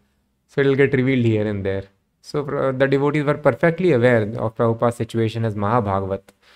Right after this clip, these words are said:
So surrendering to such a Maha-, Mahabhagavat is, is possible, it's easy. But surrendering to a person who is also practicing and who may be failing,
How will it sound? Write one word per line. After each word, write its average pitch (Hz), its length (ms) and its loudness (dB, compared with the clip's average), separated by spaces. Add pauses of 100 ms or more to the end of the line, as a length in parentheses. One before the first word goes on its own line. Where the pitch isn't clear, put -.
(760)
So 143 180 -2
surrendering 143 500 2
to 160 60 -2
such 151 220 0
a 160 60 4
Maha-, 123 260 2
Mahabhagavat 120 880 0
is, - 400 -4 (840)
is - 160 -4
possible, 104 580 0
it's 113 260 -6
easy. 104 360 -8 (1700)
But 117 440 0 (1300)
surrendering 135 680 0
to 156 100 2
a 143 60 2
person 131 460 0
who 131 100 0
is 117 120 0
also 113 240 2
practicing 120 640 -2 (580)
and 135 140 0
who 131 120 0
may 127 160 2
be 127 120 0
failing, 107 520 -2